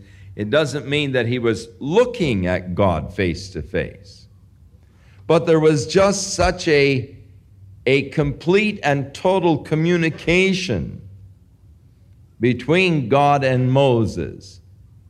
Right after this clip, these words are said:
It was just like a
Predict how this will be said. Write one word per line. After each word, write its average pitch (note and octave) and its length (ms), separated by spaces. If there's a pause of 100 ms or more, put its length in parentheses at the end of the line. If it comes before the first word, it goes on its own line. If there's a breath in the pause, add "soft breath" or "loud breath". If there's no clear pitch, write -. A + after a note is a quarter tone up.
(600)
It C3 100
was B2+ 280
just - 460 (1200)
like E3 420
a A#2 560